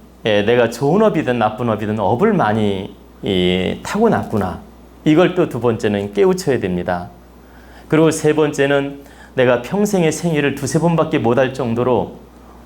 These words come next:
이렇게 태어났거든. 이것은 나로 하여금 하늘이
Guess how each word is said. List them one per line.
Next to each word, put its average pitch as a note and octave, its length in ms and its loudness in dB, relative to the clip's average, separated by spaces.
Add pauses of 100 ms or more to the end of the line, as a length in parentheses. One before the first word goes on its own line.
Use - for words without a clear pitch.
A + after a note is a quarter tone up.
이렇게 C#3 340 0
태어났거든. B2+ 680 0 (800)
이것은 D3+ 500 2 (120)
나로 A2 320 2
하여금 G#2+ 520 0 (520)
하늘이 F3+ 720 2